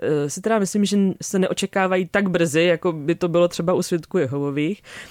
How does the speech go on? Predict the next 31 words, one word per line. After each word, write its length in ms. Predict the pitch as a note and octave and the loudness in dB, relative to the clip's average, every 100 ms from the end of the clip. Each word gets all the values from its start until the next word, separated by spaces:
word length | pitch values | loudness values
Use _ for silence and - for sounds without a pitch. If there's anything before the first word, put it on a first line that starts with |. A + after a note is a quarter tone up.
| - - | -20 -6
ale 160 | - F3+ | 0 0
až 160 | A3 - | 0 -4
přijdou, 640 | - F#3 F3 F#3 G3 A#3 | -6 -2 2 4 2 2
tak, 300 | F3+ F3 - | 0 0 2
eh, 440 | E3+ D#3 D3+ D3+ - | 4 4 4 0 0
Korejci 380 | F#3+ F#3+ - | 0 0 -2
vlastně 260 | F#3 F3 G3+ | -2 -2 0
budou, 400 | F3+ G3 G3 D3+ - - | 2 2 2 0 -4 -14
budou 340 | B2+ E3+ G3 | -6 -2 -2
všude, 360 | - D#3+ D#3 F#3+ | -2 -2 0 2
budou 240 | F#3 G#3+ | 2 0
připraveni, 800 | - - D3 C#3+ C#3+ C#3+ D#3+ A3+ - | -2 -4 0 0 0 0 0 -2 -2
a, 640 | D#3+ D#3 D#3 D#3 D#3 E3 - | 0 2 4 4 4 2 2
ale 180 | F3+ | 2
zároveň 420 | G#3 G3 G3 G3+ G3 | 2 2 2 0 2
budou 140 | F#3+ | 2
vlastně 220 | F#3+ G#3+ | 0 -2
připraveni 500 | - G3 G3+ F#3+ G3 | -4 -2 0 2 0
pomoci 400 | G3 F#3+ F#3+ A3+ | 2 0 0 -2
ostatním 640 | F3+ - G3+ F3+ D3 B2 | -2 -2 -2 0 0 0
v 20 | D3 | -2
rámci 300 | C3+ D3+ - | -2 -4 -4
toho, 220 | D#3+ D#3 | -4 -2
že 120 | D#3 | -4
budou 280 | D3 E3 D#3 | -2 0 0
mít 180 | D#3+ - | -2 -2
ty, 200 | E3+ D#3 - - - - | 0 0 -4 -16 -14 -2
eh, 180 | D#3+ D#3 | 0 2
to 120 | E3 | 0
církevní 480 | - E3+ F3+ E3+ E3+ | -2 -2 0 0 2
zázemí 280 | E3 D3+ | 2 2